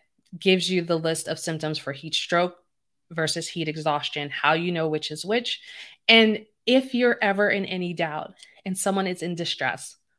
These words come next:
call nine one one. Just be the person who is willing to call. So those are signs to look out for. Once again,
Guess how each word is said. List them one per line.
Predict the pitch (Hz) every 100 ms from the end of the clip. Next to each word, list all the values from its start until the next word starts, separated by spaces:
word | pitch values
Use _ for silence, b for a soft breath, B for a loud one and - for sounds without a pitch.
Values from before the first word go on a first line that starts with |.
| _
call | _ - 302
nine | 220 120 123
one | 127 117
one. | 123 135 135 _ _ _ _ _ _ _ -
Just | 226 226 - _ _ _ _ -
be | 196
the | 190
person | 190 160 - 160
who | 156
is | 151 143
willing | 135 139
to | 139
call. | 135 135 - - _ B B B B B B B -
So | - 208
those | 190 202 214
are | - 226
signs | - 202 185 180 - B B B B
to | - 185
look | 175
out | 160 151 -
for. | - - 160 _ _ _ B B B
Once | 185 208 226
again, | 226 180 113 -